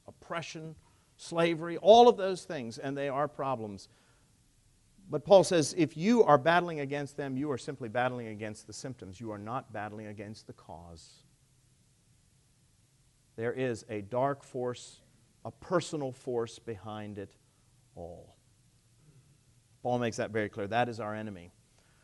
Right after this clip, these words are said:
Paul not only says that is our enemy, but he says you need to understand the field of battle. Listen to these words again. "Finally, be strong in the Lord and in the strength of his might. Put on the whole armor of God,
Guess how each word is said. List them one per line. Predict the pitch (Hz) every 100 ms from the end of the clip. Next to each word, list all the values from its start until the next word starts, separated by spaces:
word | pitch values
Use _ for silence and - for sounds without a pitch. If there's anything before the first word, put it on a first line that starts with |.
| - _
Paul | 180 175
not | 165 165
only | 143
says | 160 131
that | 151 156
is | 135
our | 127
enemy, | 151 156 120 120 120 -
but | 123
he | 117
says | 139 120
you | 131
need | 160 143
to | 139
understand | 147 131 143 135
the | 120
field | - 139 135
of | 110
battle. | 117 107 101 - - _ _ _ _ _ _ - _ _ _ _
Listen | 170 165
to | 139
these | 135 117
words | 131 127
again. | 117 120 107
"Finally, | - 190 196 147
be | 127
strong | - 170 175 170
in |
the | 139
Lord | 123 123 123
and | 123 123
in |
the | 120
strength | 117 139 131 -
of | 120
his | 107
might. | 107 117 -
Put | - 160
on | 139 135
the |
whole | 120 151 135
armor | 131 127
of | 117 107
God, | 113 117 120